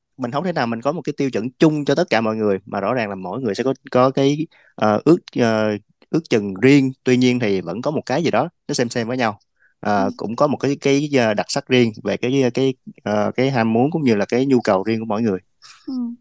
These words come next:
Speaker 2: chắc là các nam giới như mình thì khi mà gặp, đến gặp bác sĩ Công thì luôn luôn cũng sẽ chỉ là than thở về cái việc là kích thước của mình thôi, chứ có lẽ là ít người cũng, người ta cũng quan tâm đến cái việc là, à, mình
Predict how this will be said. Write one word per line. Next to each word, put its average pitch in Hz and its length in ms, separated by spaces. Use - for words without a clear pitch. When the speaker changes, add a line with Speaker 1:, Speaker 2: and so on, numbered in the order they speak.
Speaker 2:
chắc 381 180
là 214 360
các - 120
nam 285 220
giới 220 140
như 269 100
mình 220 260
thì 202 80
khi 269 160
mà 226 120
gặp, 202 200
đến 202 180
gặp 269 160
bác 277 120
sĩ - 100
Công 262 260
thì 202 120
luôn 240 160
luôn 262 260
cũng 294 240
sẽ - 120
chỉ 214 160
là 170 100
than 247 260
thở 247 200
về 175 140
cái 240 80
việc 254 240
là 190 120
kích 339 160
thước 403 160
của 233 120
mình 202 200
thôi, 277 240
chứ 311 120
có 285 100
lẽ 311 200
là 370 100
ít 403 200
người 302 180
cũng, 277 160
người 277 100
ta 302 80
cũng 302 140
quan 339 200
tâm 320 100
đến 269 120
cái 262 100
việc 302 140
là, 240 160
à, 240 220
mình 233 240